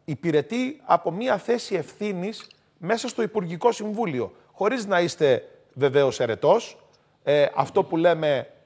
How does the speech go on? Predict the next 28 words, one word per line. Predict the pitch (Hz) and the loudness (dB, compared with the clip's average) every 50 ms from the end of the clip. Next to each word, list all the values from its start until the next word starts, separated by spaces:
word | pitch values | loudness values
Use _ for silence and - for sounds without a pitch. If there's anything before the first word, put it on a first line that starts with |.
| _ _ _ - | _ _ _ -12
οι | 135 143 143 147 143 135 131 | -10 -8 -6 -6 -6 -6 -8
διακεκριμένοι | - - 135 123 120 160 160 156 147 143 - 151 135 - 151 143 139 147 175 175 165 151 151 160 | -10 -10 -10 -6 -4 0 2 2 2 2 0 -8 -8 -6 -6 -6 -4 0 0 0 0 -2 -4 -6
είναι | 170 170 | -6 -8
τα | 151 - 160 143 | -4 -4 -4 -2
διακεκριμένα | 147 151 139 - - 131 - 131 143 165 156 147 135 | -2 -2 -4 -4 -8 -14 -12 -8 -8 -6 -4 -6 -6
πρόσωπα | - - 160 - - - - 139 | -2 -4 -4 -4 -4 -8 -10 -10
που | - - 131 - | -8 -12 -10 2
κάθε | - 208 202 196 - 147 | 4 4 4 4 0 -8
πρωθυπουργός | - 139 120 - 127 113 - 123 110 104 127 127 117 110 - - _ _ _ _ _ _ _ _ _ _ | -8 -8 -10 -10 -12 -10 -8 -6 -6 0 0 0 0 0 -4 -14 _ _ _ _ _ _ _ _ _ _
και | - 156 | -8 -8
κάθε | - - 214 202 - - 156 - | 0 4 4 4 4 0 -8 0
κόμμα | - 175 151 139 139 | 2 2 2 2 0
θέλει | 127 - 175 170 160 143 127 - - - | -2 0 0 0 0 0 -4 -8 -8 0
να | 143 156 | 0 0
χρησιμοποιεί, | - - 165 156 - - 156 156 147 147 - 156 165 175 170 156 135 - _ _ _ | 0 0 -6 -6 -4 -2 0 0 0 0 0 -4 -2 -2 -2 -4 -4 -8 _ _ _
σε | _ - - 156 | _ -8 -8 -6
εισαγωγικά, | 135 - 156 131 123 123 127 123 - - 156 143 120 - - - _ _ | -6 -4 -4 -4 -4 -4 -8 -8 -2 2 2 2 2 0 -6 -20 _ _
για | - 196 247 | 0 0 0
καλό | 247 254 254 262 240 196 | 4 6 6 8 8 6
σκοπό, | - - - 117 - - 107 92 - - _ _ _ _ _ | 6 2 -4 -4 -4 -2 -6 -6 -6 -10 _ _ _ _ _
μέσα | - 160 170 160 - 147 | 0 0 0 0 0 -6
στο | - 151 | -10 -10
σχήμα | 135 - - 165 143 139 131 | -12 -8 -8 -6 -4 -4 -6
μιας | 127 143 143 131 117 - | -4 -4 -4 -4 -4 -6
κυβέρνησης | - 113 98 123 135 143 170 196 - - 220 - | -10 -6 -2 -2 -2 -2 -2 -6 -10 -12 -14 -8
και | - 220 | -4 -4
να | 190 175 | -4 -2
κάνουν | - 220 220 220 220 214 185 | 2 2 2 2 2 -4 -10